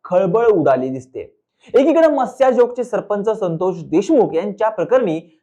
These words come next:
संदीप क्षीरसागर यांनी आक्रमक भूमिका घेतली. सरपंच संतोष देशमुख यांची हत्या का आणि कुणी केली याची खोलात जाऊन चौकशी करायला हवी अशी मागणी संदीप क्षीरसागर यांनी केली.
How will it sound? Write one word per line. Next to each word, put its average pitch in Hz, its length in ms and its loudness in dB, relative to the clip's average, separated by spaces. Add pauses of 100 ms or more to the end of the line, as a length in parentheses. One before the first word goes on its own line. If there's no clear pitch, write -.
(100)
संदीप 240 380 2
क्षीरसागर 226 640 0
यांनी 185 260 -2
आक्रमक 180 560 -2
भूमिका 160 420 -2
घेतली. 151 400 -4 (360)
सरपंच 175 380 -6
संतोष 170 420 -4
देशमुख 202 400 2 (260)
यांची 247 340 2
हत्या 196 460 0
का 247 300 0 (380)
आणि 311 160 2
कुणी 311 440 2
केली 220 260 4
याची 202 360 0
खोलात 196 520 -2
जाऊन 233 280 0
चौकशी 196 480 -4
करायला 160 320 0
हवी 175 380 0 (220)
अशी 294 220 2
मागणी 233 300 2
संदीप 208 340 -2
क्षीरसागर 170 440 -2
यांनी 147 220 -2
केली. 131 240 -6